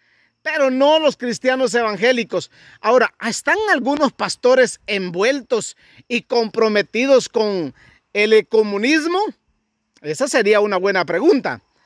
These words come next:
No me consta, pero sí se oyen rumores. No me consta, pero sí suena, y cuando el río suena,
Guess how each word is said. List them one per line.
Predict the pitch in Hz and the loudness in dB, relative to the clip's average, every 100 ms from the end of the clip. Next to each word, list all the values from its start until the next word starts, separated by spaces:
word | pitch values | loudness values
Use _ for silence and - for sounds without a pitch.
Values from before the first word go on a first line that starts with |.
| _ _ _ _ _ | _ _ _ _ _
No | 208 339 | -2 0
me | 370 | 0
consta, | 240 311 370 302 359 339 262 | 2 2 2 0 0 0 0
pero | 254 226 208 196 190 | 2 2 2 0 -2
sí | 170 277 277 | -4 -4 -4
se | 233 247 | 0 0
oyen | 226 247 240 214 | 2 2 0 -2
rumores. | 190 180 180 233 196 - - - _ _ _ _ _ _ - | -2 0 -2 0 -2 -2 -14 -18 _ _ _ _ _ _ -10
No | 170 208 262 | -2 2 4
me | 294 | 2
consta, | - 269 320 277 349 320 | 0 -2 0 -2 -4 -2
pero | 302 233 208 | 0 0 -2
sí | - 214 240 247 | -4 -2 -2 -2
suena, | - 208 220 277 254 | 0 2 2 2 0
y | 208 | 0
cuando | - 190 190 180 175 | -2 -6 -4 -2 -2
el | 170 | 0
río | 185 247 302 294 | -2 0 0 0
suena, | - 302 269 208 220 277 | 0 0 0 0 -4 -6